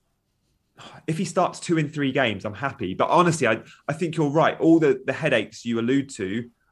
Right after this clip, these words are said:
I will have, and I will be selling him. But for the immediate term, it's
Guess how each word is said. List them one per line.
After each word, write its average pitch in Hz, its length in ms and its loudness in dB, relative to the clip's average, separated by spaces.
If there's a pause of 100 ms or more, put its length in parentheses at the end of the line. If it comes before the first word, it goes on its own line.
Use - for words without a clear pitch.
(380)
I 135 120 4
will 127 180 0
have, 120 440 -2
and 110 120 -2
I 113 60 2
will 117 240 -2
be 107 100 -8
selling 117 320 -4
him. 95 220 -10
But 120 200 -4
for - 60 -10
the 135 80 0
immediate 156 560 0
term, 127 220 -2
it's - 180 -12